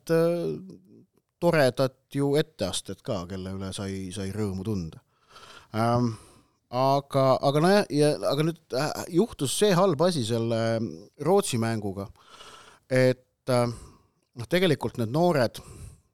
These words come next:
kaks tükki langesid rivist välja. Shane sai vigastada, Vetkal jäi haigeks. Ma ise arvan, et Vetkali väljalangemine oli vägagi oluline pauk,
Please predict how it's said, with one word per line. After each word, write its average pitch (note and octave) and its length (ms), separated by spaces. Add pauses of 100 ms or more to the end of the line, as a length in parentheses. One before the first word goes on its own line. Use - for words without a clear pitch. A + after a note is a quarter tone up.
(720)
kaks C#3 220
tükki A#2+ 180
langesid A#2+ 260
rivist G#2+ 220
välja. F2 200 (280)
Shane C3+ 220
sai A2+ 160
vigastada, C3 480
Vetkal A#2 320
jäi G#2+ 120
haigeks. - 460 (720)
Ma G#2+ 120
ise D#3+ 200
arvan, B2 400
et G2+ 160
Vetkali G#2+ 500
väljalangemine G2+ 1300
oli G2+ 720 (440)
vägagi A2+ 460
oluline A2 400
pauk, B2+ 460